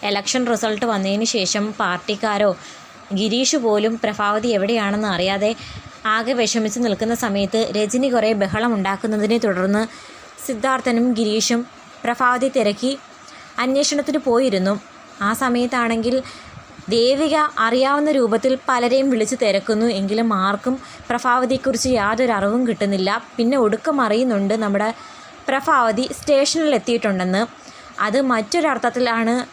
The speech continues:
രജനിയും ഭാർഗവിയും വ്യാഖ്യാനിക്കുന്നത്. ഇപ്പോഴാണെങ്കിൽ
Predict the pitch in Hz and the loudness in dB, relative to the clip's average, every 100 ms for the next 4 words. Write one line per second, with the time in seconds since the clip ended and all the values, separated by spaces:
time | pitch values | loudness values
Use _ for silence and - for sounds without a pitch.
0 | - 214 220 254 254 254 277 - 214 226 | -6 -4 0 2 2 2 0 -4 -2 0
1 | 220 226 233 262 254 190 202 202 - 247 | 0 0 2 0 -2 -2 -2 -2 -2 0
2 | 226 233 196 208 - 185 - 240 240 226 | 0 0 0 0 -2 -6 -2 0 0 0
3 | 226 247 | 0 0